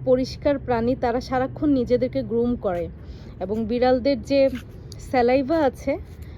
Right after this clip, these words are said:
ওটাতে আসলে ক্লিনিং এজেন্ট থাকে, জা-,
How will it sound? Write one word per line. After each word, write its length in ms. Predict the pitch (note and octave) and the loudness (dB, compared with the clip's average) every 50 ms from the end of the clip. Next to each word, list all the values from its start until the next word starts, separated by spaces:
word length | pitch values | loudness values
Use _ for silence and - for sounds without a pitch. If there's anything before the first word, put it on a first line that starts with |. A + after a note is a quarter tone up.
| - - - | -18 -10 -4
ওটাতে 460 | - A#3+ A#3 C#4 C4+ - - D4 C#4+ C4+ | -2 -2 0 0 0 2 4 4 4 4
আসলে 500 | B3+ B3 - - C#4+ C4 C4 C4 B3+ B3 A#3 - - - - - - - - - - | 4 2 2 2 4 6 6 6 6 4 2 -4 -10 -16 -14 -14 -12 -10 -10 -8 -4
ক্লিনিং 420 | - C4+ C#4 C#4 C#4 D4 C#4+ C4+ | -2 0 2 4 4 4 4 4
এজেন্ট 320 | B3 A#3+ G3+ C4 B3 B3 A#3+ - | 2 2 4 4 4 2 2 -2
থাকে, 400 | A#3+ A#3 A#3 - B3 A#3 A#3 A3+ | -2 -2 0 2 2 4 4 2
জা-, 380 | G3 - A#3 A3 A3+ A3+ G#3+ | 0 0 0 0 0 -2 -4